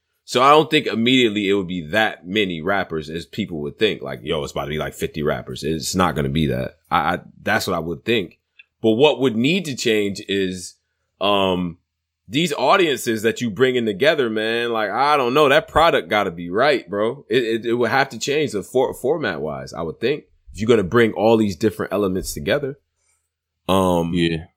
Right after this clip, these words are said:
Speaker 1: and then you're gonna have
Speaker 2: Yeah.
Speaker 1: to see a lot more people. I don't know. I don't know if people would wanna see, 'cause it,
Speaker 2: All of everybody come together.
Speaker 1: you see what I'm saying? I don't know if people would wanna see that necessarily. Like, that's an
Speaker 2: Yeah.
Speaker 1: interesting question, Pose.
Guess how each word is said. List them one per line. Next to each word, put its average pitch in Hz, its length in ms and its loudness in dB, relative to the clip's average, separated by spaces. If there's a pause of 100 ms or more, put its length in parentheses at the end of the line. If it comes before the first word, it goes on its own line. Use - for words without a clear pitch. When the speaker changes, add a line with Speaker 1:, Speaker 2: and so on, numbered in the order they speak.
(360)
Speaker 1:
and 143 160 2
then 165 240 4
you're 147 80 -2
gonna 139 140 4
have 135 160 4
Speaker 2:
Yeah. - 60 -8
Speaker 1:
to 127 60 -4
see 127 200 -2
a 113 80 2
lot 110 320 0
more 120 160 0
people. 147 320 -4
I 107 160 -4
don't 202 160 -8
know. 196 280 -6
I 110 80 -2
don't 175 120 0
know 254 120 2
if 233 120 0
people 147 380 -2
would 127 220 4
wanna 120 240 2
see, 113 520 -4 (340)
'cause 180 160 0
it, - 80 0
Speaker 2:
All 90 160 4
of 87 140 0
everybody 90 400 0
come 92 200 -2
together. 98 540 0
Speaker 1:
you 185 100 -2
see 208 140 0
what 214 80 2
I'm 202 60 -2
saying? 226 260 2
I 196 140 4
don't 220 160 -2
know 254 140 -2
if 226 60 -6
people 180 300 -8
would 190 80 -4
wanna 196 160 -2
see 277 200 -8
that 90 200 0
necessarily. 82 680 -8 (560)
Like, 85 340 0 (1800)
that's 185 160 2
an 185 40 6
Speaker 2:
Yeah. 180 60 8
Speaker 1:
interesting 170 280 2
question, 156 400 -2
Pose. 160 460 -6